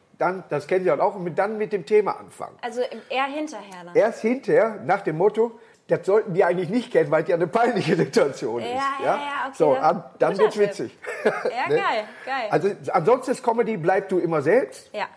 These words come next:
Speaker 1: und guck, was dir besser gefällt. Viel Bewegung, aufs Publikum eingehen oder selbst für dich dann runterrattern. Das
Speaker 2: Nee,
Speaker 1: eine muss man
Speaker 2: eher mit
Speaker 1: lernen. Mit dem, mit dem
Speaker 2: Publikum,
Speaker 1: Pu-, das muss man lernen.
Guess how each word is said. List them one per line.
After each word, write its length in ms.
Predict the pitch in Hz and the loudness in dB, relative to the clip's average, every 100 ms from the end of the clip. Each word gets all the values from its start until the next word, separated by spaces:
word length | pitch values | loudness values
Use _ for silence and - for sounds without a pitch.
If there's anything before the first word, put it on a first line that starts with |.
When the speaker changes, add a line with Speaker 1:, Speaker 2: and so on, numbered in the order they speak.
| _ | _
Speaker 1:
und 180 | - 156 | -8 -4
guck, 180 | - 294 - - | -4 -4 -8 -2
was 300 | 175 196 - | -2 -2 0
dir 180 | 196 196 | 2 4
besser 280 | 196 202 170 | 2 0 -2
gefällt. 340 | 147 127 - | 0 -2 -2
Viel 160 | 185 151 | -4 -2
Bewegung, 560 | 143 160 202 247 311 - - _ _ | 2 4 6 4 2 -10 -20 _ _
aufs 200 | 143 175 | 0 2
Publikum 400 | - 202 175 175 | 0 -2 0 0
eingehen 500 | - 220 240 262 247 - - | 0 0 2 0 -2 -2 4
oder 240 | 202 202 | 4 6
selbst 240 | 190 196 - | 4 2 0
für 120 | 160 | -2
dich 320 | 147 190 - _ - | -2 -6 -10 _ -4
dann 140 | 127 | -4
runterrattern. 640 | 120 120 113 92 90 - - - - - - - - _ | -2 -2 -2 -4 -4 -8 -8 -16 -20 -20 -20 -20 -20 _
Das 120 | 147 | 0
Speaker 2:
Nee, 40 | 165 | 4
Speaker 1:
eine 200 | 214 254 | 4 4
muss 140 | 262 | 2
man 80 | 277 | 4
Speaker 2:
eher 80 | 226 | 4
mit 80 | 220 | 6
Speaker 1:
lernen. 240 | 185 147 | 4 2
Mit 180 | 180 254 | 0 2
dem, 120 | 220 214 | 2 2
mit 120 | 262 | 2
dem 80 | 196 | 2
Speaker 2:
Publikum, 180 | 240 165 | 0 0
Speaker 1:
Pu-, 20 | |
das 200 | 196 214 | -2 -2
muss 200 | 233 240 | -6 -6
man 160 | 233 220 | -4 0
lernen. 420 | 226 220 143 85 | 2 2 0 -6